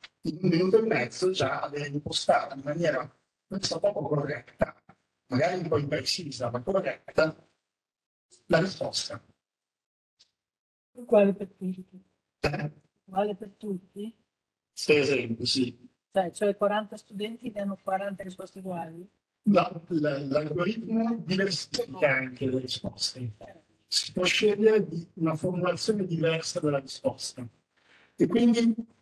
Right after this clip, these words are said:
Speaker 1: appunto, questa è un'esperienza delle ultime quarantotto ore che ha spinto solo la mia curiosità, ma non volevo condividerla. Questo cosa porta come conseguenze, e concludo, eh,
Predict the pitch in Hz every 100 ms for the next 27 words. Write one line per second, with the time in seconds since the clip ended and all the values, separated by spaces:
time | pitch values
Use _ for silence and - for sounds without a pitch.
0 | _ _ _ _ _ - 180 - 180 180
1 | 175 160 - 151 156 165 160 147 139 143
2 | 151 151 131 147 139 135 143 - 165 175
3 | 165 160 143 135 - 127 - 165 156 139
4 | 165 139 135 143 - 139 127 120 131 -
5 | - 131 151 170 196 214 208 175 156 143
6 | 127 123 123 - - - - - - 226
7 | 226 226 165 160 - 151 - - 139 143
8 | 131 147 - 135 143 147 147 - 208 160
9 | - 135 131 - 147 151 180 - - _
10 | _ _ _ _ _ _ _ 143 139 135
11 | 131 123